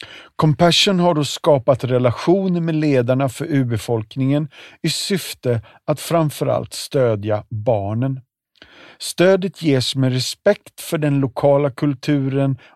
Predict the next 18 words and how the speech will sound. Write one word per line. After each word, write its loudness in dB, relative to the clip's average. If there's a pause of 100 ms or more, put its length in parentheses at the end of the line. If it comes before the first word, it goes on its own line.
och 0
deras 2
egna 0
regler. -8 (360)
Och 2
i 4
och 2
med 2
att -2
församlingen 0 (180)
har 2
nått -4
ut -4
till -4
lokalbefolkningen -2 (280)
så -2
har 2
möjligheterna -2